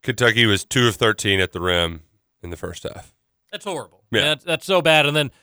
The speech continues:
Speaker 2: the, that was another big swing is y-, you have Kentucky maybe making it a three-point game on a great play call. Credit to Cal. Reed just misses a, a layup. I mean, this team's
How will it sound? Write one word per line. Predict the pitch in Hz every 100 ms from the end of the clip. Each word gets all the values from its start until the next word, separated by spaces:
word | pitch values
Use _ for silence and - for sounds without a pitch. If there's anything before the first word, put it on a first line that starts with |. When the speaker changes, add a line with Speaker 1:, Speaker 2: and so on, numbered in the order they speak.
| _ -
Speaker 2:
the, | 151 135 - _ _ _ -
that | 190
was | 190
another | 175 180 175
big | 143 151 117
swing | 131 143 147 143 139
is | 123 113 - _ _ _ _ 151
y-, | 151
you | 156 147
have | 156 131 _
Kentucky | - 156 170 170 165
maybe | 160 156 151
making | 151 151
it | 147
a | 135
three-point | - 165 170 165 160 117
game | 139 147 147 135 135
on | 143 131 127
a | 113
great | 107 139 202 -
play | 156 160
call. | - 135 113 110 113 - _ _ 127 123 _ -
Credit | 143 143
to | 139
Cal. | 147 160 120 113 _ _ _ _ _ _
Reed | 143 156 139
just | 143 -
misses | 135 - 160 143 127
a, | 104 - _ 117
a |
layup. | 120 120 175 202
I | 156
mean, | 151
this | 180 -
team's | 233 254 208